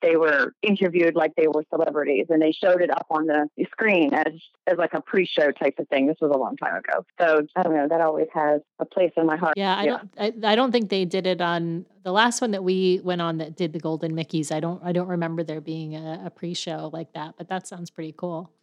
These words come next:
Speaker 2: Okay, so your favorite itinerary. Robin, let's start with you.
Speaker 1: Gosh, I, I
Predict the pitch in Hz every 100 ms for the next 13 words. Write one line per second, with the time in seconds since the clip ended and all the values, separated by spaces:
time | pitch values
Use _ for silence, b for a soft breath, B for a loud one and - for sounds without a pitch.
0 | _ - 202 208 185 233 220 208 - _
1 | 269 311 339 339 330 _ - 190 - -
2 | 208 208 156 139 131 123 151 _ 196 208
3 | 208 214 202 202 - 196 196 180 185 170
4 | _ - 214 185 180 - 208 214 190 208
5 | - _ - 254 -